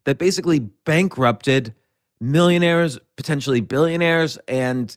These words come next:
anybody else who was short the stock. And a lot of people, a lot of retail investors made money. This is retail. This is the mom and pop individual investor taking power back from Wall Street. And you could say, "Well, Chamath and Elon Musk are clearly not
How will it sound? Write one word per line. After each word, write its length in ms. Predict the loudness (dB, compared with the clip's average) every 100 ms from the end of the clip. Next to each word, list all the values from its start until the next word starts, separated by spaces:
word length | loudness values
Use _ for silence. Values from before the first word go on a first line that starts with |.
| _
anybody 400 | -4 0 2 2
else 320 | 4 2 -2
who 140 | -2 0
was 100 | 0
short 260 | -2 -4
the 60 | -4
stock. 380 | -2 0 0 -2 _ _ _ -4
And 160 | 0 2
a 60 |
lot 180 | 2 0
of 160 | -2 -8 _ _ _ _ -4
people, 320 | -4 0 0
a 20 |
lot 180 | 2 0
of 40 |
retail 280 | 0 0 0
investors 340 | 0 -2 -2
made 240 | 0 0 2
money. 320 | 0 -2 -4 _ _ _ -6
This 180 | -4
is 160 | -6 -10
retail. 840 | -8 -6 -6 -6 -2 0 0 -4 _ _ -8
This 120 | -8
is 160 | -6 -4
the 100 | -2
mom 360 | 0 0 -2
and 120 | -4 -4
pop 320 | 0 0 -2
individual 560 | -8 -6 -6 -4 -2
investor 560 | -2 -2 -6 -6 -10 -10 _ _
taking 440 | -6 -2 -2 -2 -8
power 420 | -4 0 2 2
back 460 | 2 0 0 -6 _ _ _
from 220 | -6 -4 0
Wall 220 | 0 0
Street. 400 | -2 -4 -4 _ _ -8
And 160 | -6
you 60 | -4
could 120 | -6
say, 140 | -4
"Well, 200 | -2 -2
Chamath 560 | -6 -12 -4 0 0 0
and 140 | -4
Elon 240 | -2 -2 0
Musk 280 | -2 -2 -4
are 100 | -6
clearly 320 | -4 -2 -2
not 320 | -2 -4 -6